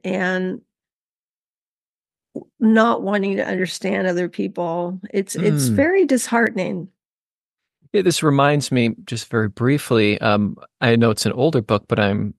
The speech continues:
Speaker 2: reading through the book, um, Nonviolent Communication.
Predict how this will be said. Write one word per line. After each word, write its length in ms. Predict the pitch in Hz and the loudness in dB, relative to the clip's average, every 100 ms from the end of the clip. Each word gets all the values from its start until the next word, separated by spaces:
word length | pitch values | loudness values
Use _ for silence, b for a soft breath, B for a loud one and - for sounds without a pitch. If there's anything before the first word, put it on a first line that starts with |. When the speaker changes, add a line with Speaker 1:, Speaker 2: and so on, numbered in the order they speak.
| _ _ _ _ - | _ _ _ _ -6
Speaker 2:
reading 380 | 117 117 110 107 | 2 4 4 0
through 180 | - | -2
the 80 | 107 | -2
book, 440 | 110 104 101 - _ | 2 2 0 -8 _
um, 520 | 113 95 92 92 98 - _ _ _ _ - | -2 -2 -4 -6 -10 -16 _ _ _ _ -2
Nonviolent 840 | 104 104 104 101 107 104 104 101 | 2 4 4 2 0 2 0 -2
Communication. 1000 | - 110 104 98 - 147 139 - - 113 | -2 2 2 2 0 0 0 -2 -6 -8